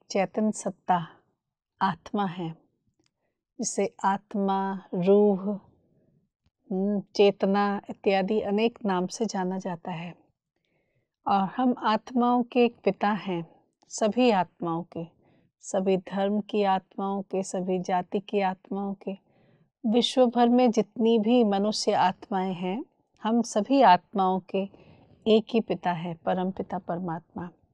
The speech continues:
लेकिन इन सब बातों को जानते हुए हमारी उसमें आस्था कितनी है, विश्वास कितना है?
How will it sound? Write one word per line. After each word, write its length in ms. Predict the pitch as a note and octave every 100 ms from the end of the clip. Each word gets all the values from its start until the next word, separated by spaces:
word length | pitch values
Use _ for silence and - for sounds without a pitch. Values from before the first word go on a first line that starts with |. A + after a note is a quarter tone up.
| _ _ _ _ _ _ _ A#3+
लेकिन 300 | A3+ B3 A#3+
इन 180 | A#3+
सब 200 | A#3+ C4+
बातों 440 | A#3 G#3 G3 - A3
को 140 | A3+
जानते 560 | G3+ G3 F3+ G3 - A3
हुए 360 | G#3+ G3 G3 G3 _ _ _ -
हमारी 380 | G#3 G3 G3+ A3+
उसमें 400 | A3 - A#3 - -
आस्था 420 | F3 - - A#3
कितनी 400 | - F3+ - F#3+
है, 240 | - G#3 - _ _ _ _ _ -
विश्वास 540 | A3+ - - A3+ A#3+
कितना 380 | - G3+ - F#3
है? 260 | D#3 D#3